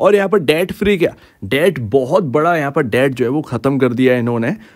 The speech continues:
और ये काफ़ी कंपनियों से आगे बढ़ चुके हैं। जैसा कि आप देखें आर पावर से काफ़ी आगे आ चुके हैं, राइट? डेट ख़त्म होने की बात है। क-, अभी यहाँ पर करंट अगर आप डेट की बात करें दो हज़ार चौबीस मार्च के हिसाब से वो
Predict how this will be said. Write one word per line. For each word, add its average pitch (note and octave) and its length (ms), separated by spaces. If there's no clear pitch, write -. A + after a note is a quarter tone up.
और E3+ 180
ये A3 140
काफ़ी G#3 360
कंपनियों A#3 360
से A3+ 120
आगे D3+ 320
बढ़ C3+ 160
चुके A2+ 180
हैं। F#2 80
जैसा A#2 200
कि D3 100
आप C3+ 140
देखें C3+ 380
आर C#3+ 240
पावर D3 300
से E3+ 120
काफ़ी C#3+ 340
आगे C#3 220
आ B2+ 120
चुके B2+ 240
हैं, - 160
राइट? D#3 280
डेट C#3+ 260
ख़त्म D3+ 260
होने D#3+ 220
की D#3 100
बात A#2+ 240
है। - 60
क-, - 60
अभी F3 300
यहाँ A3 140
पर A3 100
करंट F#3+ 360
अगर E3+ 480
आप D#3+ 100
डेट C3 240
की F3 120
बात C3 220
करें C3 200
दो B2 80
हज़ार C3 140
चौबीस A2+ 360
मार्च G2+ 320
के - 100
हिसाब B2 220
से - 120
वो C3 160